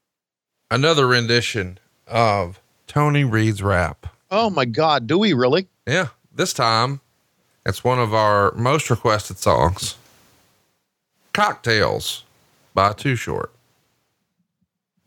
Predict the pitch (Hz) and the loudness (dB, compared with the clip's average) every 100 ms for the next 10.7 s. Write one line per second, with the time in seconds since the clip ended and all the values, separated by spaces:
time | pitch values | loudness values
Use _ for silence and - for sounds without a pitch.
0 | _ - 165 - - 165 160 139 127 127 | _ -2 -2 -2 -2 0 2 2 2 2
1 | 147 139 - 110 90 - _ _ _ 95 | 2 0 2 2 2 -2 _ _ _ 0
2 | 90 - 98 101 127 131 127 123 117 87 | 0 -2 -4 -2 2 2 2 2 0 0
3 | - 143 143 - 151 180 - _ _ _ | -2 0 0 0 -2 -2 -10 _ _ _
4 | - 196 233 - 101 107 90 101 107 110 | -2 2 2 -2 -2 0 0 -2 -2 0
5 | 110 101 117 98 101 107 - 92 - 120 | 0 0 -2 0 0 -2 -2 -4 0 0
6 | 123 123 139 165 - _ _ _ _ _ | 2 0 -2 -4 -12 _ _ _ _ _
7 | _ _ _ _ _ _ _ _ _ 107 | _ _ _ _ _ _ _ _ _ 2
8 | 104 104 101 117 110 107 117 107 104 104 | 2 2 2 2 0 -2 0 2 0 -2
9 | - 98 95 85 - _ _ - 190 - | -8 -4 -4 -4 -10 _ _ -2 -2 -2
10 | - 110 78 50 - - | -2 -2 -2 -6 -12 -14